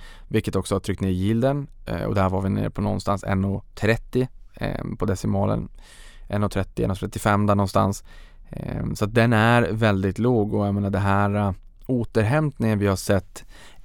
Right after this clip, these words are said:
efter den informationen vi nu har fått av o-, omikron, att det verkar som att den inte är lika allvarlig,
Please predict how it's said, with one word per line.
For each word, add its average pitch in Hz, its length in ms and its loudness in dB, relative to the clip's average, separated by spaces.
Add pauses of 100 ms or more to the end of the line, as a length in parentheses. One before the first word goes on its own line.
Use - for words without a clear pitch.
efter - 640 2
den 113 240 6
informationen 104 880 2
vi 104 80 0
nu 104 140 0
har 98 100 -2
fått - 220 -2
av 98 100 -2
o-, - 320 -6
omikron, 104 440 2
att 95 100 0
det 95 80 0
verkar 95 360 0
som 101 180 -4
att 95 100 -4
den 104 120 0
inte 98 240 -2
är 101 60 0
lika 101 320 -2
allvarlig, 110 840 4